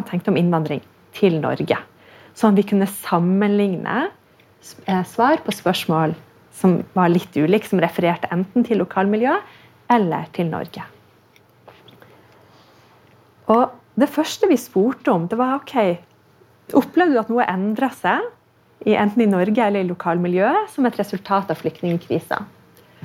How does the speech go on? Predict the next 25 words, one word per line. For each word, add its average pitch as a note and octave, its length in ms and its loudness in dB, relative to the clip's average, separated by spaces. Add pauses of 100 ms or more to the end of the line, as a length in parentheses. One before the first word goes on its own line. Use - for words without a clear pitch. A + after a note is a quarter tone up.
(720)
Og E4 280 4 (880)
her, D4+ 340 2 (100)
hvis A#3 160 -2
vi A#3+ 80 0
først - 380 -2
begynner G#3+ 380 2
med B3 120 2
å F#3+ 60 0
basere A3 400 -4
på F#3+ 100 -8
hva F4+ 120 -4
folk - 220 0
svarte F#3+ 580 -2
på F3+ 100 0
det G3+ 120 2 (100)
når B3+ 120 2
vi - 60 -4
spurte F#3+ 340 0
om G#3 160 4
Norge. D#3+ 440 -2 (480)
Veldig A#3+ 200 4
enkelt A#3 200 -2
spørsmål, E3 360 -4
ja, B3+ 120 2 (120)
nei. F#3 180 2